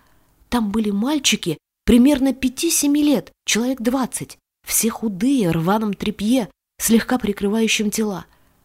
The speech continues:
Хотела вначале пожалеть, но, увидев глаза детворы, вдруг испугалась. Очень и очень сильно.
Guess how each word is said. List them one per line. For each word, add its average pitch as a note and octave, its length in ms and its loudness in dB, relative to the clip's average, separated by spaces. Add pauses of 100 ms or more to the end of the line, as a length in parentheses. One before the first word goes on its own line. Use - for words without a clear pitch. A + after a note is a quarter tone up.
(160)
Хотела G3+ 340 -2
вначале F#3+ 420 -2
пожалеть, G3 500 0 (440)
но, E3+ 200 4
увидев G3 440 2
глаза F#3+ 320 0
детворы, E3+ 480 0
вдруг A3+ 320 -4
испугалась. A3+ 760 -2 (300)
Очень A#3 460 0
и A3+ 100 2
очень C#4+ 440 -4
сильно. F3+ 480 0